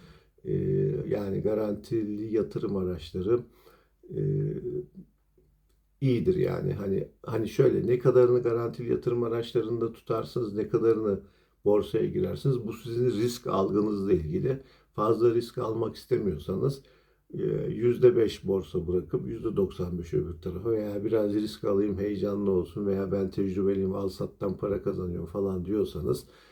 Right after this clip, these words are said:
bunu yüzde yirmi beş borsa, yüzde yetmiş beş öbür taraf yapabilirsiniz. Yani bu sizin tecrübe ve risk alabilme kapasitenizle ilgili bir durum.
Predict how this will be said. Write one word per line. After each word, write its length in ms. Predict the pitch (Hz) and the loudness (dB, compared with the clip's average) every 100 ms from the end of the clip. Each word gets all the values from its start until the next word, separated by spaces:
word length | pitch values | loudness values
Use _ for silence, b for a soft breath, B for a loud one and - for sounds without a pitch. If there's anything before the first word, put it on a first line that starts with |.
| b b _ | b b _
bunu 420 | 117 107 110 - - - - | -4 0 0 -2 -4 -14 -10
yüzde 340 | 110 107 101 113 | -6 -2 4 4
yirmi 320 | 107 95 95 | 4 2 0
beş 260 | 101 - | -2 -2
borsa, 360 | 101 92 - 117 | -2 -2 -2 -2
yüzde 360 | 110 107 98 107 | -2 -4 -2 0
yetmiş 360 | 95 - - | 0 -4 -10
beş 180 | 95 - | -8 -2
öbür 220 | 95 92 | -2 -2
taraf 380 | - 95 123 - b b b b - | -6 -4 -4 -6 b b b b 2
yapabilirsiniz. 800 | 107 107 110 107 101 - 92 87 | 2 4 2 2 -2 -4 -6 -2
Yani 320 | 98 90 90 | -2 -2 -6
bu 40 | - | -8
sizin 360 | - 104 101 | -10 -6 -6
tecrübe 640 | - 107 104 104 104 104 | 0 0 0 0 2 6
ve 120 | 123 107 | 6 6
risk 300 | 107 107 - - | 2 -8 -16 -20
alabilme 1120 | - 98 101 104 90 101 92 98 107 113 117 b b b b b | -10 -4 -4 -4 -4 -4 -2 0 0 0 -2 b b b b b
kapasitenizle 1160 | - 98 107 98 - 104 95 95 90 110 120 - - | -4 -2 -2 -4 -4 -2 -2 -2 -2 -2 -2 -4 -4
ilgili 720 | 98 98 87 90 98 113 98 | -2 -2 -2 -2 0 0 0
bir 300 | 104 107 - _ | -2 -2 -6 _
durum. 380 | 113 98 104 143 | 2 4 4 0